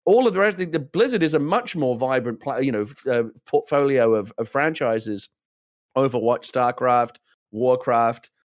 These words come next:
Diablo. You know, it's, it's a, it's a much, it's a much more vibrant, uh, uh, ecosystem over there. And then, you know, the Kings of Candy Crush, all that stuff is a license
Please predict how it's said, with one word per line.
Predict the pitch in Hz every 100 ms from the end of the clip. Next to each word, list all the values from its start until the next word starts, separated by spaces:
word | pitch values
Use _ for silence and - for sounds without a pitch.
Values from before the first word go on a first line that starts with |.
| _ _
Diablo. | 113 120 120 120 117 117 113 117 _ _
You | 143
know, | 127
it's, | 123 131 -
it's | 147 156
a, | 143
it's | 143 156
a |
much, | 143 156 147 -
it's | 135 131
a | 139
much | 139 143 151 151
more | 127
vibrant, | 113 135 139 117 107 -
uh, | 120
uh, | 117 110 107
ecosystem | 104 117 123 156 147 127 120
over | 117
there. | 117 135
And | 147
then, | 147 147
you |
know, | 120
the | 113
Kings | - 165 135
of | 127
Candy | 139 139 123
Crush, | 131 131
all | 143
that | 135
stuff | 120 131
is | 117
a | 117
license | 120 123 117 -